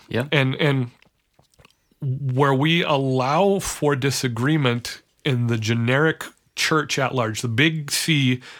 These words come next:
Speaker 2: capital C church, it is not to say that the points of disagreement we have aren't important. It's to say they're not on the ground floor
Speaker 1: Mm-hmm.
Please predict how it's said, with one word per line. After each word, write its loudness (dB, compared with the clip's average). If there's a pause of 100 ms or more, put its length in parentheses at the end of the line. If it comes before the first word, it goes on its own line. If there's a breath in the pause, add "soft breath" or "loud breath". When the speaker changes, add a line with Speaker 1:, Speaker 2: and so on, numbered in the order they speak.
Speaker 2:
capital 0
C -2
church, -4 (580 loud breath)
it 2
is 2
not 4
to 2
say 2 (400 loud breath)
that 0 (140)
the -2
points 0
of -2
disagreement 0
we 0
have 0 (200)
aren't 0
important. -6 (840 soft breath)
It's -2
to -2
say 2
they're 2
not 0
on 0
the -2
ground 0
floor 0
Speaker 1:
Mm-hmm. -4